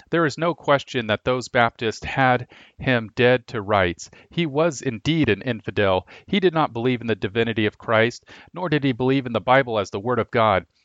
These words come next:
He even put together a special version of the Bible, one without any miracles in it, but he did believe in one thing, getting reelected. He knew that he was dead politically if Christians ever found out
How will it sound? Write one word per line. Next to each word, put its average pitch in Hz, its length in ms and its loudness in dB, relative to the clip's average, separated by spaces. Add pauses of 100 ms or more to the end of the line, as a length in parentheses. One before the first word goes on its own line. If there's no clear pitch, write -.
(120)
He 208 120 -4
even 160 180 -4
put 165 180 -6
together 135 380 0
a 104 40 -2
special 147 380 -4
version 123 360 -4
of 107 60 0
the 101 60 -4
Bible, 98 520 0
one 147 180 -2
without 120 400 -2
any 160 220 -2
miracles 143 580 -4
in 147 140 0
it, 160 160 -4 (320)
but 123 140 -2
he 123 120 -2
did 151 260 2
believe 117 360 0
in 104 120 -6
one 123 220 -4
thing, 101 340 -4 (360)
getting 131 360 0
reelected. 104 840 0 (240)
He 185 160 -2
knew 151 180 -2
that 120 160 2
he 151 180 -2
was 123 220 -2
dead 139 360 2
politically 135 540 0
if 113 120 -2
Christians 113 440 -4
ever 113 220 0
found 123 360 -2
out 117 280 2